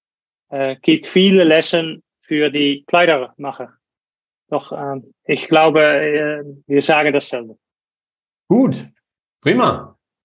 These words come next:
Speaker 2: Arnoud, ich fand das eine spannende Unterhaltung. Da waren ein paar Punkte drin, die ich mir im Vorfeld so nicht vorgestellt hätte.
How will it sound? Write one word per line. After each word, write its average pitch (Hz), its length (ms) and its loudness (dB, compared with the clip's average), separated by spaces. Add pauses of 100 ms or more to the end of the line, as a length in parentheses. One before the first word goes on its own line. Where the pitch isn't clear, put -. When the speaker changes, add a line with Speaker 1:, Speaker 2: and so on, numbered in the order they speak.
(160)
Speaker 2:
Arnoud, 151 380 2
ich - 220 -2
fand 196 260 -4
das - 380 -2 (260)
eine 151 240 0
spannende 208 560 -2
Unterhaltung. 185 720 0
Da 160 160 2
waren 180 220 -2
ein 180 120 -6
paar 165 240 -2
Punkte 185 360 -4
drin, 202 440 -2
die 175 200 0
ich 185 160 -4
mir 165 340 2
im 139 120 0
Vorfeld 175 460 0
so 151 360 0
nicht 160 520 0
vorgestellt 220 640 -2
hätte. 247 560 -2